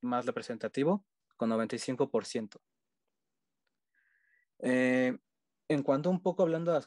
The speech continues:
clasificación sobre estratificar riesgos, eh, vamos a tener una tabla que se llama tabla de Amico. En esta tabla vamos a tener, eh, en cuenta otras clasificaciones que serían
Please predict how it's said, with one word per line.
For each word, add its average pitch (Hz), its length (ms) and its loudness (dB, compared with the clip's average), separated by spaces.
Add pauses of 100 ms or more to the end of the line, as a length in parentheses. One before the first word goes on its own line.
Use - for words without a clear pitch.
(160)
clasificación 131 720 -6
sobre 139 260 0
estratificar 123 680 -4
riesgos, 139 600 -4 (420)
eh, 123 220 -4 (160)
vamos 139 340 -2
a 135 60 2
tener 131 240 0
una 135 220 0
tabla 131 240 0
que - 80 -16
se - 120 -8
llama 131 140 -6
tabla 135 340 -2
de 127 80 -4
Amico. 127 480 -6 (640)
En 131 160 0
esta 156 200 -2
tabla 151 260 2
vamos 151 280 -2
a - 60 -10
tener, 131 580 -4 (920)
eh, 123 240 -4
en 117 100 -6
cuenta 143 260 0
otras 143 240 0
clasificaciones 147 840 -2
que 127 100 -6
serían 135 560 -2